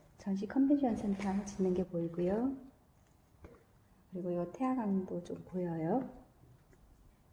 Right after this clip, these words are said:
아, 하늘이고요. 이렇게 창이 이렇게 크게 위에까지 나 있습니다.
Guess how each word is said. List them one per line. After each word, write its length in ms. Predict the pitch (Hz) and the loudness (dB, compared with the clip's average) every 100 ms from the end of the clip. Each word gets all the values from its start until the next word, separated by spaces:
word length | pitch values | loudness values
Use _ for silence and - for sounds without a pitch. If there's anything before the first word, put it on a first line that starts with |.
| - - - - - - - - | -20 -20 -20 -20 -20 -20 -20 -12
아, 400 | 214 202 202 202 - | -10 -8 -8 -10 -6
하늘이고요. 920 | 240 220 202 196 202 190 196 196 - - - | 0 2 2 0 0 2 2 2 -4 -12 -8
이렇게 180 | 196 | -6
창이 580 | - 262 247 208 202 208 | -4 4 6 6 4 4
이렇게 360 | 190 180 - - 175 - - - - - - - - | 2 0 -2 -6 -2 -2 -4 -8 -12 -16 -12 -10 -10
크게 280 | - - 190 | -12 -14 0
위에까지 640 | 185 226 208 - 175 - 185 | 6 8 8 2 -2 -2 -2
나 100 | 185 | -2
있습니다. 680 | 175 - 170 170 165 - | -4 0 2 2 2 0